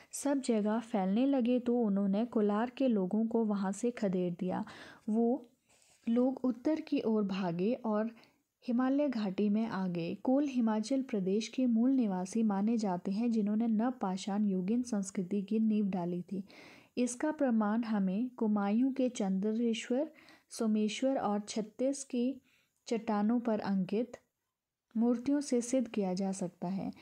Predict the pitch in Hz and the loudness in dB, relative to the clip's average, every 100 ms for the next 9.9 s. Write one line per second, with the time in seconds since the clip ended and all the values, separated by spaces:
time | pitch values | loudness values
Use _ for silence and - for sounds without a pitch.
0 | - - - 240 202 175 - - 233 240 | -20 -20 -4 0 0 -2 -4 -4 -2 0
1 | 269 - 247 254 220 190 190 247 233 254 | -2 0 2 2 2 0 0 -2 0 2
2 | 196 185 165 220 - - - 233 254 285 | 2 2 2 0 -4 -20 -4 0 0 0
3 | 214 202 208 208 196 185 208 214 226 226 | 0 0 2 2 0 0 0 2 0 0
4 | - 254 226 190 175 180 180 196 185 196 | 0 2 4 2 0 -2 -2 -4 0 0
5 | 214 285 285 262 - 240 233 226 214 202 | 0 0 2 0 0 -4 -2 0 0 0
6 | 190 185 247 - - - - 233 277 285 | 0 0 -2 -6 -20 -12 -4 -2 0 2
7 | 254 247 262 214 214 262 226 196 190 202 | 2 2 2 2 2 4 2 0 0 -2
8 | 214 220 226 208 190 240 254 214 190 190 | -2 -2 -2 0 0 0 0 0 0 0
9 | 185 170 185 208 185 196 190 180 196 | 0 -2 -2 -2 -2 -2 -2 -4 -6